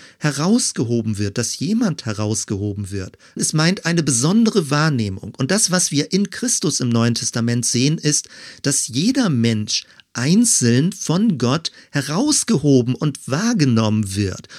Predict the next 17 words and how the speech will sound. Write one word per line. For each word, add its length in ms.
und 160
in 100
diesem 260
Sinne 380
auch 240
geheiligt 760
wird. 360
Das 200
ist 160
es, 200
wenn 140
Paulus 460
die 200
Heiligen 580
in 120
Kolosser 520
anspricht. 720